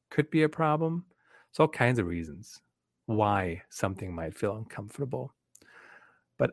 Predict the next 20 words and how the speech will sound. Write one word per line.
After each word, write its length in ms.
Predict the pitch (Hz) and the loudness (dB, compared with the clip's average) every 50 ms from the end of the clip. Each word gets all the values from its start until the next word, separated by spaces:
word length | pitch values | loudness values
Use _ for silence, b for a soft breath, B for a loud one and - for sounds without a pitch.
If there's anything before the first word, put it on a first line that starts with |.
| - | 4
I 320 | - 135 139 143 151 151 - - | 6 8 10 10 8 6 4 -2
truly, 460 | - - - 151 143 139 131 123 - | -4 4 6 8 10 10 10 8 8
honestly, 480 | - 127 117 127 131 131 - - 117 110 | 6 6 6 6 6 4 2 2 4 4
one 220 | 107 107 120 127 | 4 4 4 2
hundred 200 | 120 127 127 113 | 2 2 0 0
percent 400 | 113 - 107 - - 113 104 101 | 0 -2 -6 -4 -2 -4 -4 -4
believe 480 | 101 101 95 98 95 92 90 92 101 - - - - _ _ _ _ _ _ _ _ _ _ _ _ _ - | -4 -4 -4 -4 -4 -4 -6 -8 -12 -14 -18 -20 -20 _ _ _ _ _ _ _ _ _ _ _ _ _ 0
that 340 | - 113 104 98 98 - - - _ _ _ _ _ - | 2 2 2 2 0 -2 -6 -16 _ _ _ _ _ -8
to 100 | - - | -6 -4
be 200 | 101 113 117 123 | 2 4 4 4
creative, 560 | 127 - - 135 113 104 95 90 90 101 - - _ _ _ _ _ _ _ - | 4 6 8 10 10 10 8 4 2 0 -2 -8 _ _ _ _ _ _ _ 2
to 100 | - 113 | 2 2
drive 500 | 104 - - 117 113 110 110 117 120 120 | 4 6 6 8 10 10 10 10 8 6
innovation, 680 | 127 117 107 98 101 98 92 92 - - - 90 87 104 - _ _ b b b b b b b b b - | 4 0 2 0 0 -2 -2 -4 -6 -8 -10 -10 -12 -12 -16 _ _ b b b b b b b b b 2
to 120 | - 131 | 4 4
do 240 | 120 120 135 143 143 | 6 8 8 8 8
anything 600 | 131 135 170 247 294 285 - 85 73 - 78 87 - _ _ _ _ _ _ _ _ - | 8 6 6 6 6 4 2 -4 -4 -4 -8 -14 -18 _ _ _ _ _ _ _ _ 2
that's 220 | - 113 - - - | 2 2 2 4 6
worth 240 | 131 123 113 - | 6 6 6 6
doing 480 | - 127 147 185 156 87 76 92 120 131 | 8 8 8 8 8 4 0 -4 -6 -8